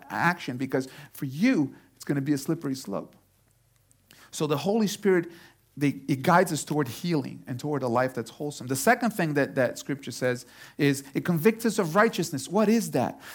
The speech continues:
Well, Jesus said, "It convicts you of righteousness because I'm no longer here." Jesus was in person, present on the earth, the barometer,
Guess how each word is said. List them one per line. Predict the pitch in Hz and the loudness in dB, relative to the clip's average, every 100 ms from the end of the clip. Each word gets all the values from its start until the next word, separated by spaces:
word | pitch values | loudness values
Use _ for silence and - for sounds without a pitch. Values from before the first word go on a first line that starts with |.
| - | 2
Well, | 190 196 | 4 4
Jesus | 160 247 247 - | 4 0 0 4
said, | 190 156 | 4 4
"It | |
convicts | 185 170 196 202 | 2 0 0 -2
you | 180 175 | 2 2
of | 175 | 4
righteousness | 185 196 190 | 2 2 -6
because | 165 165 196 | -4 0 2
I'm | 208 214 | 2 4
no | 233 | 4
longer | 233 240 220 | 4 4 4
here." | 233 254 135 - 190 - | 4 4 4 -2 -14 -8
Jesus | 139 277 277 269 202 | 4 6 8 6 6
was | 190 214 214 185 - - - - | 8 10 10 6 0 -12 -20 0
in | 208 302 | 4 4
person, | - 262 269 - 196 190 190 - - - | 8 8 8 4 4 4 0 -10 -20 -6
present | - 262 220 214 | 8 10 10 4
on | 196 240 254 | 4 6 6
the | 233 | 8
earth, | 185 175 165 - - - - | 8 6 2 -8 -20 -20 -12
the | 135 185 185 175 - | 0 4 4 2 -2
barometer, | 131 185 202 247 208 127 | 4 8 12 12 10 4